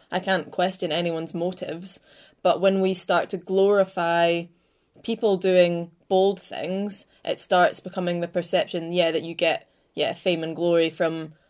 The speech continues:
from doing bold things, and we are en-, encouraging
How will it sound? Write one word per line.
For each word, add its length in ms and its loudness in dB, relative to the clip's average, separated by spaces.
from 360 0
doing 500 6
bold 320 -2
things, 260 -4
and 180 -4
we 140 -2
are 100 0
en-, 360 -4
encouraging 920 0